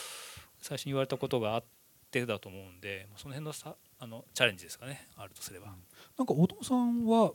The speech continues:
Speaker 2: まあ、あの、先ほどお話聞いてると、それぞれの作品の監督さんに、その、まあ、な-、チャレンジのテーマじゃないですけども、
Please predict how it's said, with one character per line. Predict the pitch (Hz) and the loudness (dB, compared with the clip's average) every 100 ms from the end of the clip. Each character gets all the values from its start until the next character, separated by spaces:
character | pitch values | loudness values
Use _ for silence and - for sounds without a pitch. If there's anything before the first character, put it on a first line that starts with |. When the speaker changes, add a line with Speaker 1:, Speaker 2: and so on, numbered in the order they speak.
| - | 4
Speaker 2:
ま | 156 | 4
あ、 | 131 | 4
あ | |
の、 | 131 | 4
先 | |
ほ | 160 156 | 4 6
ど | |
お | |
話 | 151 160 | 4 4
聞 | - 160 | 2 0
い | |
て | - | 2
る | 156 | 4
と、 | 180 170 120 - | 6 6 4 -6
そ | - 233 | 4 6
れ | 240 | 8
ぞ | |
れ | 240 | 8
の | |
作 | 160 143 - | 6 4 4
品 | 147 | 2
の | 147 | 2
監 | 147 139 | 2 0
督 | 147 131 | 0 2
さ | 143 | 2
ん | 135 | 2
に、 | 160 120 - - _ _ - | 0 0 -4 -20 _ _ -2
そ | 175 | -2
の、 | 170 | 4
ま | 160 | 4
あ、 | - - _ _ - - 165 | 4 -10 _ _ -20 -6 -2
な-、 | 147 - | -2 2
チ | |
ャ | - | 4
レ | 190 | 4
ン | 160 | 6
ジ | |
の | 123 | 2
テ | - 139 | 8 8
ー | |
マ | 120 | 8
じ | 107 | 4
ゃ | |
な | 123 | 2
い | |
で | 110 | 0
す | - | -2
け | |
ど | 113 | -2
も、 | 117 110 | 0 -4